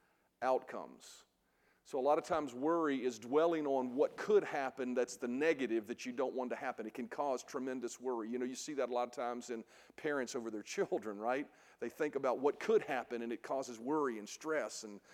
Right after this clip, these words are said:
that type of thing. Um, to an-, another, another definition of worry is to anxiously scurry and to rend our thinking for an unknown solution to a <laughs> problem, right?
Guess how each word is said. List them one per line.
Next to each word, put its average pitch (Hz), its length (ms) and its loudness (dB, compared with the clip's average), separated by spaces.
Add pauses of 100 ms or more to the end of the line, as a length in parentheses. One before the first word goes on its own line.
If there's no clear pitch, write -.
(160)
that 127 140 -2
type 120 220 0
of 107 80 -8
thing. 90 220 -6 (440)
Um, 127 460 6 (400)
to 175 200 0
an-, 165 360 6
another, 175 360 10
another 165 380 8
definition 156 560 4
of 131 100 2
worry 156 260 6
is 135 100 2
to - 160 2
anxiously 196 720 4
scurry 127 840 6
and 131 220 -2
to 151 120 2
rend 175 600 4
our 139 200 6
thinking 123 720 2
for 135 220 2
an 127 180 2
unknown 160 460 2
solution 143 680 -2
to 123 160 -8
a 107 40 -6
<laughs> - 240 -2
problem, 117 440 -2 (200)
right? 139 220 -2